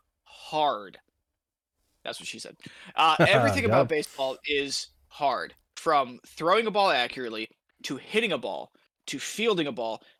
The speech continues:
Speaker 1: to catching a ball. I'm not skilled enough as an individual, right, to be able to do that with any sort of skill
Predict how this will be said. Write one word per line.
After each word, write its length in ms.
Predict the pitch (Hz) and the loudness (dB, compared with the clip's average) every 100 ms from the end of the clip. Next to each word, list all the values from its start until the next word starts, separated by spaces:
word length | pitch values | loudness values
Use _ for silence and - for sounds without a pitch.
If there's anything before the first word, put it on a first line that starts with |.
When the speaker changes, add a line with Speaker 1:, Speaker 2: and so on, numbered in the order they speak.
| - | -14
Speaker 1:
to 80 | 135 | -12
catching 420 | - - 214 202 | -6 -4 -2 -2
a 40 | |
ball. 200 | 151 135 - | -2 -2 2
I'm 220 | 151 269 | 2 2
not 200 | 285 170 | 0 -2
skilled 500 | - - 214 233 196 | -4 -4 0 0 -2
enough 280 | 139 110 110 | -4 -6 -6
as 160 | 131 | -8
an 100 | 139 | -6
individual, 680 | 143 127 143 143 107 98 104 _ _ _ _ _ - | -8 -4 -4 -4 -6 -8 -10 _ _ _ _ _ -4
right, 280 | 131 131 - _ - | -2 -2 -4 _ -8
to 100 | 180 | -2
be 140 | 165 | 2
able 160 | 170 165 | 2 0
to 260 | - 151 117 - | -4 -6 -8 -6
do 200 | 202 185 | -2 0
that 360 | 127 104 - - _ _ _ _ _ _ _ _ _ _ | 2 0 -4 -16 _ _ _ _ _ _ _ _ _ _
with 300 | 127 147 135 - - | -2 0 0 -2 2
any 340 | 202 226 226 | 2 2 -2
sort 460 | 202 - 180 165 - | -2 0 2 0 0
of 500 | 139 131 117 - - _ _ _ _ _ _ _ _ _ _ _ _ _ - | -2 -2 -4 -12 -20 _ _ _ _ _ _ _ _ _ _ _ _ _ -8
skill 600 | - - 160 143 127 | -4 -2 0 0 -2